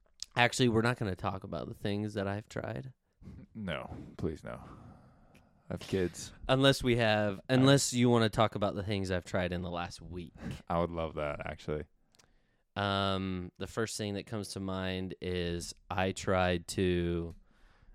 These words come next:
Speaker 1: um, well, actually not week. This is probably in
Speaker 2: Thirty
Speaker 1: the last
Speaker 2: days.
Speaker 1: two,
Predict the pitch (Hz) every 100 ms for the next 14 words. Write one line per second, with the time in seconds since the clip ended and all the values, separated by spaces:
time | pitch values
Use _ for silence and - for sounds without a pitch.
0 | - 95 92 87 87 82 80 - 117 131
1 | 117 127 - 120 104 - 95 85 - -
2 | - - _ _ _ _ _ _ _ _
3 | 92 92 - 95 92 87 107 95 85 78
4 | - - - 98